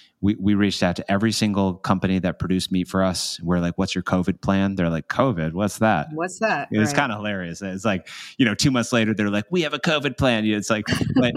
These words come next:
Speaker 1: at the
Speaker 2: <laughs>
Speaker 1: time it was like, and I was, and, and so we loaded up on inventory.
Speaker 2: Mm.
Speaker 1: And, and we loaded up on inventory. This is where I fell down. Like, I th-, I, I thought all the factories would shut down,
Speaker 2: Mm-hmm.
Speaker 1: just like they did in China,
Speaker 2: Mm-hmm.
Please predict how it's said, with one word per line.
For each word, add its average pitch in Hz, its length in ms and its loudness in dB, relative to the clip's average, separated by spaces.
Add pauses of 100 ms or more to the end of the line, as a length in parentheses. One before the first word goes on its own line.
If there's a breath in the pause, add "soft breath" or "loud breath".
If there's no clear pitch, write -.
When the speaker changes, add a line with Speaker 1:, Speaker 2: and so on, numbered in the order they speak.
Speaker 1:
at 127 80 0
the 277 100 -2
Speaker 2:
<laughs> - 0 -
Speaker 1:
time 156 360 2
it 92 80 -6
was 113 180 -4
like, 104 240 0 (460)
and 117 220 2
I 127 180 4
was, 135 320 -4
and, 120 200 -2
and 113 140 -2
so 117 100 2
we 139 160 4
loaded 107 400 2
up 101 140 2
on 92 140 0
inventory. 85 640 -4 (360 loud breath)
Speaker 2:
Mm. 170 540 -2
Speaker 1:
And, 107 180 2
and 110 120 2
we 104 100 2
loaded 185 300 2
up 180 140 0
on 117 100 2
inventory. 87 840 0
This 101 200 0
is 87 120 -2
where 87 120 4
I 80 120 2
fell 80 200 0
down. 82 360 0
Like, 92 160 0
I 98 140 2
th-, - 140 -12 (100)
I, 107 140 4 (380)
I 123 140 6
thought 135 240 0
all 110 100 2
the 101 120 -2
factories 92 460 0
would 85 120 -2
shut - 220 0
down, 98 340 2 (760)
Speaker 2:
Mm-hmm. 147 380 -2
Speaker 1:
just 120 220 2
like 98 140 0
they 95 120 2
did 87 180 0
in 82 80 -4
China, 98 420 2 (360)
Speaker 2:
Mm-hmm. 170 380 -2